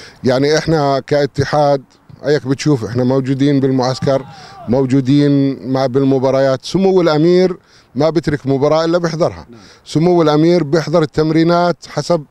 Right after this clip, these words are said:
Speaker 1: تواجده. لكن، آه، اليوم إذا، إذا، إذا مدرب بده يحرم لاعب أو بده يستبعد لاعب، بدي أعمل له تحقيق، معناته أنا أصير مدرب مكانه.
Speaker 2: مهم.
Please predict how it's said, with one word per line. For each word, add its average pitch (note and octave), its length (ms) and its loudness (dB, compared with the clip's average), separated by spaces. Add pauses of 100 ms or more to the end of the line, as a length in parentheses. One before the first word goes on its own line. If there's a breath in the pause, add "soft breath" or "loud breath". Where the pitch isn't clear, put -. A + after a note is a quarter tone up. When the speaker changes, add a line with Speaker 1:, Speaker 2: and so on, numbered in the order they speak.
(420 soft breath)
Speaker 1:
تواجده. C#3+ 600 0 (680 loud breath)
لكن، E3 680 0 (280)
آه، A#2+ 680 0
اليوم D3 480 2
إذا، C3 360 0
إذا، B2 480 -2
إذا A#2+ 180 -2
مدرب C3 540 0 (100)
بده A#2 300 -4
يحرم C#3 420 0
لاعب A#2+ 320 -2 (420)
أو B2 160 0
بده B2 220 0
يستبعد B2 420 -2
لاعب، B2 320 0 (360 soft breath)
بدي A2+ 220 -2
أعمل D3+ 280 0
له D3 80 0
تحقيق، D3 500 -2 (500 loud breath)
معناته F3+ 480 0
أنا F#3 560 0
أصير G3 240 -2
مدرب F#3 380 0
مكانه. F3 460 -2 (220)
Speaker 2:
مهم. A2+ 220 -20